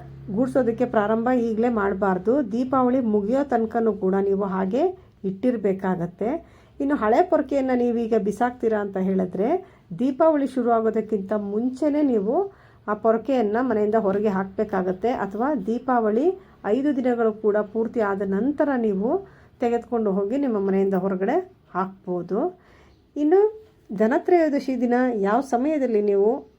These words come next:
ಪೊರಕೆಯನ್ನ ತಗೊಂಡು ಬರ್ಬೇಕಂತ ಹೇಳಿದ್ರೆ, ಮಧ್ಯಾಹ್ನ ಹನ್ನೆರಡು ಗಂಟೆ ಹದಿನೆಂಟು ನಿಮಿಷದಿಂದ ಧನತ್ರಯೋದಶಿ ತಿಥಿ ಪ್ರಾರಂಭ ಆಗುತ್ತೆ. ನೀವು ಅಲ್ಲಿಂದ ಮಧ್ಯಾಹ್ನ ಎರಡು ಗಂಟೆವರೆಗೂ ಕೂಡ ಒಂದು ಶುಭ ಸಮಯ ಇರುತ್ತೆ. ಆ ಸಮಯದಲ್ಲಿ ನೀವು ಪೊರಕೆಯನ್ನ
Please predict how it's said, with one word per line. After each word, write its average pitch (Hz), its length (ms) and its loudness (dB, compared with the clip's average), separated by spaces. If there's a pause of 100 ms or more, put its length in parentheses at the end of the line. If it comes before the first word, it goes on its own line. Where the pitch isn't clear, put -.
(100)
ಪೊರಕೆಯನ್ನ 214 400 0
ತಗೊಂಡು 202 320 0
ಬರ್ಬೇಕಂತ 190 480 -2
ಹೇಳಿದ್ರೆ, 190 760 -2 (580)
ಮಧ್ಯಾಹ್ನ 226 460 0
ಹನ್ನೆರಡು 269 380 2
ಗಂಟೆ 320 200 0
ಹದಿನೆಂಟು 262 480 0
ನಿಮಿಷದಿಂದ 196 640 0 (400)
ಧನತ್ರಯೋದಶಿ 214 760 -2
ತಿಥಿ 190 340 -2
ಪ್ರಾರಂಭ 180 500 -2
ಆಗುತ್ತೆ. 175 760 -6 (140)
ನೀವು 277 160 -2
ಅಲ್ಲಿಂದ 262 520 4 (160)
ಮಧ್ಯಾಹ್ನ 214 420 0
ಎರಡು 208 320 2
ಗಂಟೆವರೆಗೂ 208 600 -2
ಕೂಡ 190 180 -2
ಒಂದು 202 400 -2
ಶುಭ 214 280 -4
ಸಮಯ 208 420 -2
ಇರುತ್ತೆ. 185 500 -4 (360)
ಆ 214 140 -2
ಸಮಯದಲ್ಲಿ 220 600 0
ನೀವು 196 300 2
ಪೊರಕೆಯನ್ನ 190 600 -4